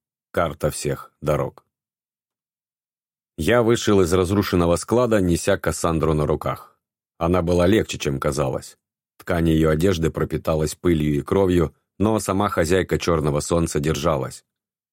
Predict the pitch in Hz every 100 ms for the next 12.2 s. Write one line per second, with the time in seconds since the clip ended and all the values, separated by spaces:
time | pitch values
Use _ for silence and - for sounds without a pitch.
0 | _ _ _ - 80 107 147 - 123 110
1 | 87 73 71 73 78 78 78 76 76 78
2 | - 78 71 82 82 69 - 64 - _
3 | _ _ - 78 85 90 85 - 98 95
4 | 80 87 82 80 - 82 90 - - 78
5 | 78 73 - 85 78 78 76 82 76 -
6 | 104 - 67 - _ _ _ _ _ 80
7 | 78 - 87 - 82 76 76 73 87 95
8 | 82 - _ _ _ 87 73 92 - 82
9 | 76 80 90 80 - 73 76 - 98 113
10 | 95 82 - _ _ 101 135 104 95 76
11 | 80 82 87 76 78 76 76 73 - 65
12 | 64